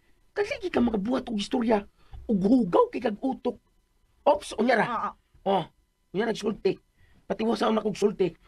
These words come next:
Speaker 1: For formality sake. Libaw ka, ma? Ikaw gipirmi ang gamot sa inyong away ni Papa.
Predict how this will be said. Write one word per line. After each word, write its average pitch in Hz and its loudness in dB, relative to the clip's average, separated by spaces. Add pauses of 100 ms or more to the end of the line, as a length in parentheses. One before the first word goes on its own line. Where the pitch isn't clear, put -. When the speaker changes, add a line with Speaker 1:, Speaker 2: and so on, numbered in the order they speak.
(460)
Speaker 1:
For 233 6
formality 233 4
sake. 208 0 (720)
Libaw 214 0
ka, 196 -2
ma? 180 -2 (800)
Ikaw 508 -2
gipirmi 247 0
ang 208 0
gamot 220 2
sa 220 0
inyong 214 2
away 226 4
ni 214 0
Papa. 208 -2